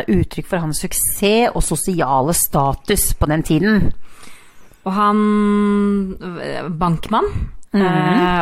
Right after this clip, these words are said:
Speaker 2: og var jo med da og startet Christiania Bank og Kreditkassen, senere D N B.
Speaker 1: Mhm.
Speaker 2: Eh, og så vet jeg at han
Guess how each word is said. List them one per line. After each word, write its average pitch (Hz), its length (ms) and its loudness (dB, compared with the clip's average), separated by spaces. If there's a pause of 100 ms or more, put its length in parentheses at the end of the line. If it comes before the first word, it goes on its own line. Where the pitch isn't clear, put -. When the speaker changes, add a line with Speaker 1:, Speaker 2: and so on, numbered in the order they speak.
Speaker 2:
og 190 320 2
var 175 160 2
jo 180 60 0
med 160 200 0
da 160 140 2
og 151 80 -2
startet 156 400 -4
Christiania 156 540 -4
Bank 151 320 -4
og 156 480 -2
Kreditkassen, 170 840 -4 (500)
senere 156 540 0
D 151 220 -4
N 151 120 -2
B. 160 60 -2 (340)
Speaker 1:
Mhm. 165 280 2
Speaker 2:
Eh, 196 480 0 (180)
og 214 80 -6
så 269 480 0
vet 156 240 -2
jeg 180 220 -2
at - 160 -4
han 175 340 -4